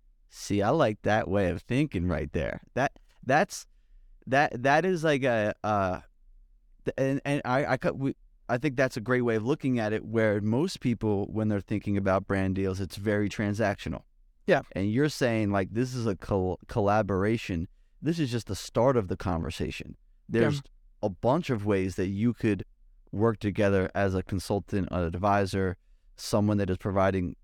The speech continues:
Speaker 1: value in a way that is more of a partnership than this, "Hey, I wanna talk about your company." <laughs>
Speaker 2: Yeah, I'll, I'll actually, I'll, I'll go back to sort of, like, where I really learned sponsorship and cut my teeth. So I started doing sponsorship for a com-, uh, a podcast called Mixergy.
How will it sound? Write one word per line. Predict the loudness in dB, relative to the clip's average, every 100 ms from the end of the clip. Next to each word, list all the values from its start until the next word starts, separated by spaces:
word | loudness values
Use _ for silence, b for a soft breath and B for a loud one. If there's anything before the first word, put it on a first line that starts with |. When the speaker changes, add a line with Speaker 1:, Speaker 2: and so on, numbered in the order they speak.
| -12
Speaker 1:
value | -2 2 4 2 2
in |
a | 2
way | 2 2
that | 2
is | 0
more | 0 0
of |
a | -2
partnership | -2 -2 0 -2 -2 -4 -4
than | -4 -2 -2 -4 -8 -10
this, | -10 -12 _ _ -4
"Hey, | 0
I | 0
wanna | 0 2
talk | 2 2
about | 2
your | 0
company." | 0 0 -2 -6 -10 -8
<laughs> | -6 -6 -8 -2
Speaker 2:
Yeah, | 2 4
I'll, | 2
I'll | 2 4 2
actually, | 2 2
I'll, | 2 2
I'll |
go | 0
back | 0 -2
to |
sort | -2
of, | -4
like, | -2
where | 0 2 2 0
I | -4 _ -14
really | -2 0 2
learned | 2 0 0
sponsorship | 0 -2 -2 -4 -2
and | -2 -4
cut | -4
my | -6
teeth. | -6 -6 -6 -10 -20 -2
So | 0
I |
started | 4 2
doing | 2 0
sponsorship | -2 -2 -6
for | -6 -6 -6
a |
com-, | -4 -6 -4
uh, | -4 -2
a | -4
podcast | -2 -2 -2 -4
called | -4
Mixergy. | -2 -2 -2 -2 -4